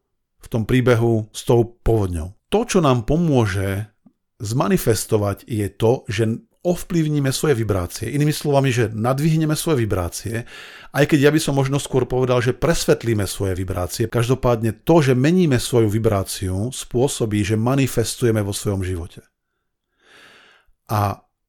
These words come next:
to, ako dokážeme ovplyvňovať spôsob, ktorým vibrujeme, nám pomáhajú práve inšpirované činy. To je presne to,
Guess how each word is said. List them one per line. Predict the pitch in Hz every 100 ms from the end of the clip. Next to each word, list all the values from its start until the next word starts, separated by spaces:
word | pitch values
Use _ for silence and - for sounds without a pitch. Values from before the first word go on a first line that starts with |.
| _ _ _ _ _
to, | 185 185 - -
ako | - - 123
dokážeme | 143 156 135 131 123
ovplyvňovať | - 135 - 143 127 107 -
spôsob, | - - 131 139 139
ktorým | - 127 113
vibrujeme, | 104 135 123 107 92 90 98 135 _ _ _ _ _ _ _ -
nám | 107 101
pomáhajú | - 127 127 127 117 110
práve | - 117 113 110 -
inšpirované | 127 120 - 120 110 101 98
činy. | 90 - 90 82 - _ _ _ - -
To | -
je | 135
presne | - 143 - 180
to, | 175 123 107 107